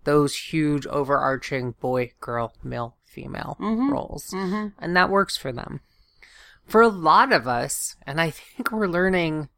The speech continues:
Speaker 1: as this becomes more and more prevalent in society and more and more people can just kind of admit this and talk openly about this, that for a lot of us, maybe ten percent,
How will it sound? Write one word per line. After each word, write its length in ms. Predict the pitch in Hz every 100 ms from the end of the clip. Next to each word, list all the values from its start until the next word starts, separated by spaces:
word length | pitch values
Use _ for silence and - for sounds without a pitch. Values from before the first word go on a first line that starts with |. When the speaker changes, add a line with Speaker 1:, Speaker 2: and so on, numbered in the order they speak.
| _ _ _
Speaker 1:
as 440 | - 165 156 - -
this 280 | 147 165 -
becomes 440 | 175 - 156 147
more 220 | 139 143
and 80 | 170
more 140 | 165 156
prevalent 400 | 147 143 151 147
in 60 |
society 500 | - 139 139 147 160
and 100 | 127
more 160 | 117 131
and 80 | 185
more 160 | 180
people 300 | 156 151 180
can 140 | 156 127
just 160 | 135
kind 200 | - 156
of 180 | 151 - -
admit 460 | 143 123 127 175 - - - -
this 260 | 127 -
and 120 | 127 117
talk 300 | - 165 -
openly 460 | 143 170 175 139
about 260 | 123 120 120
this, 240 | 127 123 - - - -
that 160 | - -
for 160 | - 381
a 60 |
lot 240 | 294 349 359
of 60 |
us, 160 | 185 -
maybe 260 | 139 190 247
ten 220 | 190 214
percent, 560 | 220 214 214 214 -